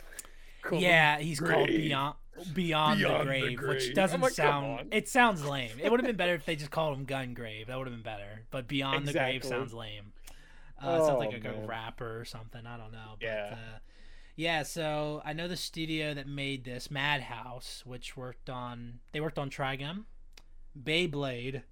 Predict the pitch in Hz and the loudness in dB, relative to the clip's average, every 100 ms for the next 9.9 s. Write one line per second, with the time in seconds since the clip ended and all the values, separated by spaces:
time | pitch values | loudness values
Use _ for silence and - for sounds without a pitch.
0 | - - - - - - - - 127 131 | -16 -16 -16 -18 -18 -16 -16 -16 -12 -6
1 | 156 160 160 147 160 151 147 147 139 147 | -2 -2 -2 -2 0 2 0 -2 -2 -4
2 | 147 160 151 143 139 143 139 135 135 - | -4 -4 -4 -4 -4 -2 -2 -2 -6 -8
3 | - 160 220 226 220 165 151 143 147 135 | 0 2 4 4 2 2 0 -4 -8 -12
4 | - - - - 139 156 196 214 - 147 | -16 -18 -18 -14 -4 0 0 0 -4 -6
5 | 123 123 - - - - - 156 156 156 | -6 -6 -12 -16 -18 -18 -12 -2 -2 -2
6 | 160 147 147 147 147 147 - - - - | -6 -4 -4 -4 -6 -8 -10 -18 -18 -16
7 | - - - 147 143 156 143 143 139 139 | -16 -18 -8 -6 -4 -4 -2 -2 -2 -6
8 | - - - - - 131 123 123 120 170 | -14 -16 -16 -14 -10 -6 -6 -6 0 0
9 | 190 - 233 214 208 202 175 139 170 | 0 2 0 2 2 2 2 2 -4